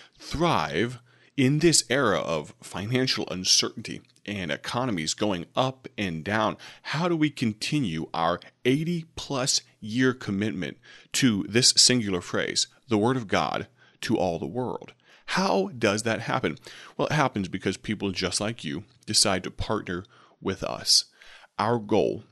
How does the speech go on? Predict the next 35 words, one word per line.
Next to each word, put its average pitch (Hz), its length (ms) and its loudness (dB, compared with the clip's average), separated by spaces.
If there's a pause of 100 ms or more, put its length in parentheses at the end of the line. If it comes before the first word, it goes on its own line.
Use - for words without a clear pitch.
is 104 160 2
to - 80 0
see 92 240 8
as 85 140 -2
many 92 300 -2
people 90 400 -8
saved 80 520 0
during 92 360 -4
our 101 220 -4
time 92 420 -4
here 90 260 -2
on 90 220 -4
earth 78 280 -6
as 78 180 -2
possible. - 720 -4 (520)
If 135 180 4
the 117 80 2
Lord 101 360 4
tarries, 113 480 0
I'll 98 200 4
pass 113 480 -2
on 104 280 0
the 98 120 4
directorship - 840 -2
of 82 180 -10
Bible 95 280 -2
Tracts - 360 -2
Incorporated 85 720 -2 (440)
to 113 120 0
another 107 300 4
man 92 480 -2
sometime 85 680 -2 (240)
in 95 160 -4
the 80 80 -6
future. - 480 -2